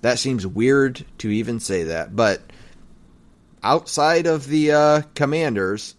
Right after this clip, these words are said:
you've got the Cowboys, who somehow,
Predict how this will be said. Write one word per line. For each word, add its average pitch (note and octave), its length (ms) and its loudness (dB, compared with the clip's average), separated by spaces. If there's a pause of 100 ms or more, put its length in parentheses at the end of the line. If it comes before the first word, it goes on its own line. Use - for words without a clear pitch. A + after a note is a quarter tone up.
(240)
you've G#2+ 300 -4
got A#2 460 0 (1040)
the D#2+ 80 -18
Cowboys, D3+ 1040 0 (520)
who A2+ 200 -4
somehow, A2+ 720 -2